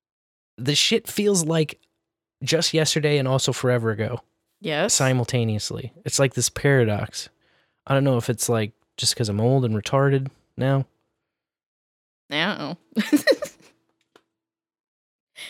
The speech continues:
Speaker 1: Yeah.
Speaker 2: Sorry.
Speaker 1: Older and retardeder, maybe.
Speaker 2: Yeah, there you go.
Speaker 1: 'Cause I'm not really old. That's another thing, too. You can never call yourself old or feel old, 'cause there's always an older old out there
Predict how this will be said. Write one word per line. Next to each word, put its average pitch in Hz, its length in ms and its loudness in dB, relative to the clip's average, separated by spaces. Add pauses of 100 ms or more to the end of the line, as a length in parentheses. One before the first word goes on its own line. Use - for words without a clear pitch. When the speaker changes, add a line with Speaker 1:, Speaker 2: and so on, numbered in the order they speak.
(960)
Speaker 1:
Yeah. 92 280 2 (180)
Speaker 2:
Sorry. 208 600 0
Speaker 1:
Older 123 500 2
and 113 160 0
retardeder, 104 800 -2 (360)
maybe. 104 260 -4 (320)
Speaker 2:
Yeah, 233 320 2
there 185 140 4
you 156 160 -2
go. 156 200 -2 (720)
Speaker 1:
'Cause 120 160 -2
I'm 120 100 4
not 127 220 2
really 110 280 0
old. 107 480 -4 (720)
That's - 180 -2
another 151 200 2
thing, 123 180 -2
too. 131 140 -2
You 110 100 0
can 160 120 -8
never 160 160 -4
call 135 240 -2
yourself 123 360 0
old 113 160 2
or 107 40 0
feel 110 320 0
old, 107 260 0
'cause 107 120 -2
there's 110 160 0
always 127 240 4
an 107 80 2
older 120 500 0 (500)
old 123 300 4
out 120 240 4
there 127 260 2